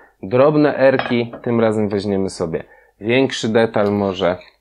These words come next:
E, mamy tutaj taką blachę, e, którą ja jakiś czas temu robiłem, ona była wycinana na laserze, malowana proszkowo, za nic nie pamiętam, jaka erka tutaj była robiona,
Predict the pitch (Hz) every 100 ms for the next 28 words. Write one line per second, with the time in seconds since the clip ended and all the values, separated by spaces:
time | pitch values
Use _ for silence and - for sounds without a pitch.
0 | _ _ _ - 90 87 87 85 98 95
1 | 90 - - 85 87 - 87 90 113 -
2 | 98 98 - _ _ _ - 82 87 87
3 | - 95 98 98 95 87 - - 90 -
4 | 95 90 87 113 110 98 92 87 90 87
5 | - 95 95 92 87 85 85 - 92 92
6 | 87 - - - - 101 110 110 104 101
7 | 95 92 87 - 104 95 95 - _ 87
8 | 85 110 117 104 95 - 92 85 90 87
9 | 87 85 85 85 82 - - 90 85 87
10 | 80 - 85 87 80 80 85 113 120 120